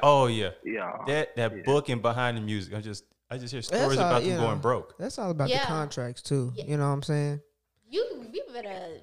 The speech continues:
Speaker 4: preach.
Speaker 3: Yeah.
Speaker 4: You gotta, you better know
Speaker 2: Like,
Speaker 4: how to read.
Speaker 2: e-,
Speaker 4: Tell
Speaker 2: even
Speaker 4: me.
Speaker 3: Right.
Speaker 1: But they, at that, I mean,
Speaker 2: even,
Speaker 1: and they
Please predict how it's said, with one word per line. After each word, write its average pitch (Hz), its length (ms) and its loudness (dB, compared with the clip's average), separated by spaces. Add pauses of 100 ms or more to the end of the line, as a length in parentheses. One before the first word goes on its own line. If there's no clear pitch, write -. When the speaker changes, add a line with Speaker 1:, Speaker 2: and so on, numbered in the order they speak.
Speaker 4:
preach. - 160 0
Speaker 3:
Yeah. 202 160 6 (140)
Speaker 4:
You 220 100 -12
gotta, 349 320 0
you 269 80 -14
better 403 160 -6
know 269 80 -6
Speaker 2:
Like, 220 180 -2
Speaker 4:
how 196 60 -8
to 190 60 -12
read. 240 260 -8
Speaker 2:
e-, 185 120 -2
Speaker 4:
Tell 330 140 -2
Speaker 2:
even 240 80 -4
Speaker 4:
me. - 60 0
Speaker 3:
Right. 170 480 4
Speaker 1:
But 170 360 6
they, 208 180 4 (100)
at 175 140 4
that, 208 200 2
I 156 80 2
mean, 143 160 2
Speaker 2:
even, 175 200 -2
Speaker 1:
and 147 80 -2
they 160 40 2